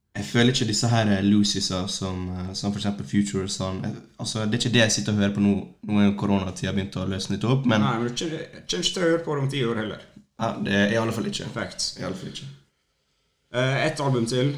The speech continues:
Speaker 2: før jeg, eh, skal ikke dra inn flere til navnet her. Boldy James, The Price of Tea in China. Kom ut ganske tidlig i år.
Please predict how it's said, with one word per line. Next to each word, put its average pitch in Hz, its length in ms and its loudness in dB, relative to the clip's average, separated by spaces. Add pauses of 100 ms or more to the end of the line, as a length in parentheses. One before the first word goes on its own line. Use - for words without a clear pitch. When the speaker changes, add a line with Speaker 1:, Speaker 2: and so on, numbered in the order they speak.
(300)
Speaker 2:
før 113 220 -4
jeg, 104 160 0
eh, 92 460 -4
skal - 320 -6
ikke 95 240 -8
dra 95 160 -8
inn 92 180 -6
flere 92 160 -10
til 87 120 -14
navnet 90 380 -8
her. 92 220 -12 (380)
Boldy 110 340 0
James, 110 540 -2
The 98 60 -10
Price 98 300 -6
of 85 120 -16
Tea 90 180 -6
in 80 60 -10
China. 85 340 -10 (300)
Kom 110 160 -6
ut 107 80 -6
ganske 104 240 -6
tidlig 92 200 -6
i 85 140 -8
år. 107 80 -8